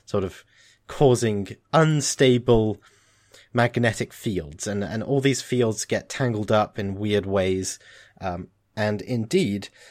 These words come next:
sometimes the islands of magnetic fields get kind of carried into the lower atmosphere, the chromosphere, uh, and what happens is basically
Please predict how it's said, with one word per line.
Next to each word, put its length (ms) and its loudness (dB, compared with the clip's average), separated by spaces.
sometimes 500 2
the 220 -4
islands 520 6
of 120 0
magnetic 520 0
fields 380 0
get 240 0
kind 160 -2
of 140 -6
carried 480 4
into 260 2
the 140 2
lower 320 6
atmosphere, 640 -4
the 100 -8
chromosphere, 840 -8
uh, 140 0
and 100 2
what 160 6
happens 240 2
is 80 0
basically 600 4